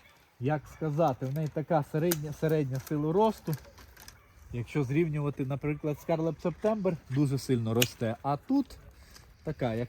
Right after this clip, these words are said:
сказати, стримана. Так, тут обрізали. Далі можна на цю залишити, можна на цю. Я залишаю ось на цю.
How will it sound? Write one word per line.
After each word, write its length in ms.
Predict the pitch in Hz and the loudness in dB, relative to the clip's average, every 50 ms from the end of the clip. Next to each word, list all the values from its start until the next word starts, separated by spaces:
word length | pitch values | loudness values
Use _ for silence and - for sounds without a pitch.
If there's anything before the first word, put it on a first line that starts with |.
| - - | -8 -8
сказати, 220 | - 147 139 127 - - - | -8 -6 -6 -6 -8 -8 -2
стримана. 540 | - 202 190 160 127 113 107 101 101 104 101 - - - - - | 2 4 4 4 4 2 -4 -4 -6 -6 -8 -10 -12 -18 -2 0
Так, 160 | - 120 110 - - - - - - | 0 0 0 -4 -10 -18 -20 -12 -6
тут 200 | - 220 233 - | -4 -4 0 2
обрізали. 580 | 220 190 170 190 202 190 165 175 165 156 156 143 - - - - - - - - - - - - | 0 2 2 2 2 2 2 2 2 2 2 0 -4 -10 -20 -20 -20 -20 -20 -20 -20 -20 -12 -2
Далі 300 | 120 147 156 151 139 139 | 2 4 4 4 4 2
можна 340 | 139 147 160 160 151 156 160 | 2 0 0 0 -2 -2 -2
на 160 | 156 170 165 | -2 -2 -2
цю 160 | - - 202 | 0 0 2
залишити, 560 | 175 180 170 170 165 - - 185 156 - 147 | 4 4 6 6 4 4 2 0 2 2 2
можна 380 | 127 131 151 151 147 143 147 143 | 2 2 2 0 0 0 0 0
на 140 | 135 143 139 | 0 -2 -2
цю. 300 | - - - 117 107 104 - - - - - - - - - - - - - - - - - - - - _ _ _ _ _ _ _ _ _ _ _ _ _ _ _ _ _ _ _ _ _ - - _ _ - - - - - _ _ - - - - - - - - - | -2 -2 0 0 0 -2 -4 -8 -10 -12 -12 -14 -16 -20 -20 -20 -20 -20 -20 -16 -14 -14 -14 -14 -16 -20 _ _ _ _ _ _ _ _ _ _ _ _ _ _ _ _ _ _ _ _ _ -20 -20 _ _ -20 -20 -20 -20 -20 _ _ -20 -20 -20 -20 -20 -20 -20 -12 -6
Я 140 | 127 127 123 | -4 -4 -2
залишаю 580 | 113 117 117 120 113 - - 113 107 104 107 107 117 | 0 0 0 -2 0 0 0 0 0 -2 -4 -4 -4
ось 160 | 113 - - | -6 -6 -8
на 120 | 107 101 | -10 -10
цю. 200 | 95 - - - | -10 -10 -14 -18